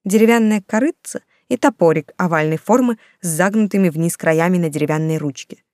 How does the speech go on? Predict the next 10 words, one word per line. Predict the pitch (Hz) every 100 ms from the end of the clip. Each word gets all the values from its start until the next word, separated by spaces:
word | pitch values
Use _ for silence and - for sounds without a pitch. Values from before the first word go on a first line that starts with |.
| _ _ _ _ _ _ _ _ _ -
Но | 214 226 233
хозяйки | 233 220 277 302 240
секли | 247 220 240
им | 233
не | 247
только | 247 175 -
капусту, | 160 165 160 151 - 160 -
но | 233 285
и |
мясо, | 190 156 156 - 180